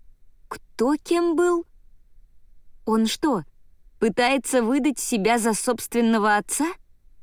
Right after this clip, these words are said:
Дескать, я не я, а папа воскрес. Я ошарашенно уставилась на Глеба Борисовича.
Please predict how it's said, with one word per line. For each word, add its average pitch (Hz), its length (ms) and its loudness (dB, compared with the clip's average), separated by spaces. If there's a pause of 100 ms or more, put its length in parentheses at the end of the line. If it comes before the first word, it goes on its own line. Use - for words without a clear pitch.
(120)
Дескать, 254 640 -2 (280)
я 262 240 2
не 302 240 2
я, 294 260 0 (340)
а 269 140 0
папа 480 320 0
воскрес. 185 600 -2 (1000)
Я 277 300 2
ошарашенно 294 760 0
уставилась 254 640 -2
на 226 120 0
Глеба 208 320 0
Борисовича. 196 840 -4